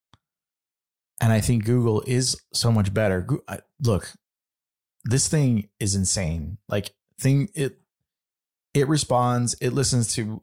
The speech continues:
it's getting better every time I use it. Um, I'm, you know, we're using it for, like, timers and other baloney, but just, like, we'll just have random questions about whatever. And it's, it's dead on and it's really good.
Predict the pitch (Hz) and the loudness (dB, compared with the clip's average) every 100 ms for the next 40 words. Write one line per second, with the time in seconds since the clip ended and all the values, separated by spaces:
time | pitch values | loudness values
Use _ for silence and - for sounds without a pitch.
0 | - 120 131 123 110 107 110 107 107 117 | -8 -4 0 2 4 2 2 0 0 -2
1 | 113 120 110 107 92 90 82 - _ _ | 0 0 2 0 0 -2 -4 -6 _ _
2 | _ _ _ _ _ - 104 95 - 113 | _ _ _ _ _ -2 0 0 0 -4
3 | - 120 95 92 - _ _ 123 123 127 | -2 0 0 0 -4 _ _ 2 4 2
4 | 117 113 104 - 107 104 101 - 113 107 | 2 0 -2 -2 -2 -2 -2 -2 0 0
5 | 107 101 101 95 92 - _ _ - 110 | 0 0 0 -2 -4 -10 _ _ -2 0
6 | 104 104 101 98 95 104 123 127 113 123 | 0 0 0 0 -2 -2 0 0 0 0
7 | 127 123 131 120 107 113 107 101 117 - | 0 0 0 0 0 0 0 0 -2 -2
8 | 98 90 92 87 104 104 101 90 92 - | -4 -2 0 -2 -2 -2 -2 -2 -4 -6
9 | _ _ _ _ 117 123 - 135 - 127 | _ _ _ _ 0 2 0 -4 -4 -4
10 | - 127 131 147 156 85 95 98 127 127 | -2 0 2 2 2 0 0 0 0 0
11 | 127 175 98 107 | 2 0 -2 -6